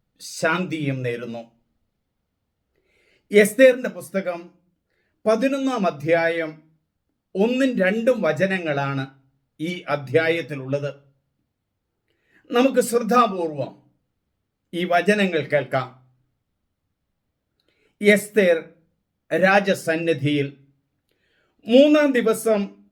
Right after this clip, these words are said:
എസ്തേർ രാജകീയ വസ്ത്രങ്ങൾ അണിഞ്ഞ് കൊട്ടാരത്തിൻ്റെ അങ്കണത്തിൽ രാജമന്ദിരത്തിന് മുൻപിൽ ചെന്നു നിന്നു. രാജാവ് കൊട്ടാരത്തിൽ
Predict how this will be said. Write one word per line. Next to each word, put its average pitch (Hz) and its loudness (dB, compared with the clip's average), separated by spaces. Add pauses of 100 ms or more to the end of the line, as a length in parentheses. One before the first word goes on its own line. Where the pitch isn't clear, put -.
(160)
എസ്തേർ 214 4
രാജകീയ 240 -2
വസ്ത്രങ്ങൾ 208 -2
അണിഞ്ഞ് 196 -6 (1160)
കൊട്ടാരത്തിൻ്റെ 262 2
അങ്കണത്തിൽ 220 -2 (1200)
രാജമന്ദിരത്തിന് 226 0
മുൻപിൽ 202 -2 (300)
ചെന്നു 208 0
നിന്നു. 180 -6 (1120)
രാജാവ് 262 4
കൊട്ടാരത്തിൽ 247 -2